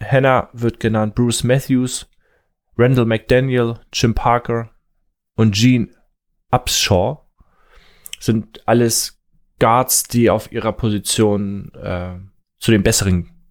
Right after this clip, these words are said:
zählen, gezählt haben. Aber auch, ne,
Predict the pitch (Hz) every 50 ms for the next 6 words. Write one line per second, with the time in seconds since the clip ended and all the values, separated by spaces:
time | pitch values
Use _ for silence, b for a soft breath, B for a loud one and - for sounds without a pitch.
0 | _ _ _ _ _ _ _ _ _ _ _ _ _ _ _ _ _ _ - -
1 | - - 101 95 92 85 85 - _ _ _ _ _ _ - - 98 - - 101
2 | 90 - - 92 92 85 85 90 - _ _ _ _ _ _ _ _ _ _ _
3 | _ _ _ _ _ _ _ - 120 117 131 123 - - 120 117 - - - 117
4 | 123 127 123